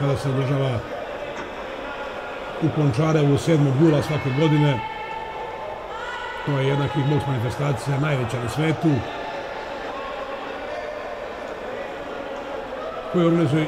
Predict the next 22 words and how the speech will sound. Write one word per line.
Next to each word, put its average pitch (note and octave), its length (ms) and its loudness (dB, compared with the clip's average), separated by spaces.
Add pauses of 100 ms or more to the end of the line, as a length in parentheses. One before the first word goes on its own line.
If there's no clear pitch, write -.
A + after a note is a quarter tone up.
i E3 80 2
najbolji D3+ 340 4
promotor D#3 500 2
kickboksa C3+ 520 2
na B2+ 80 0
planeti, C#3 520 0
Dragan C3+ 220 2
Marković C3+ 420 0 (100)
Palma, D3 400 2
koji B2+ 120 0
inače A#2 300 -2
vodi A2 160 0
i G#2+ 100 2
boks E3 220 2
klub, D#3 140 4 (140)
koji C3+ 240 -2
je - 20 -2
predsjednik A2+ 320 -2
i B2+ 120 2
boks D#3+ 120 2
kluba, D#3 180 2
e, A#2+ 40 0